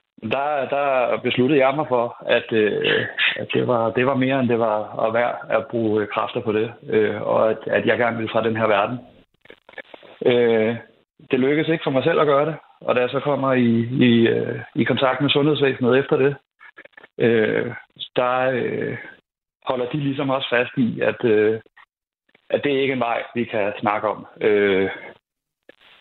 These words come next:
at, øh, at deres job, det er, øh, ikke at hjælpe mig med at finde ud af, hvordan jeg skal fra den her verden, men hvordan jeg trives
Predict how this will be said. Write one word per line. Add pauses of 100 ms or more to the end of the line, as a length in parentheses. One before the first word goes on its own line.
(400)
at,
øh, (340)
at
deres
job, (360)
det
er, (300)
øh, (200)
ikke
at
hjælpe
mig
med
at
finde
ud
af,
hvordan
jeg
skal (100)
fra
den
her
verden,
men
hvordan
jeg
trives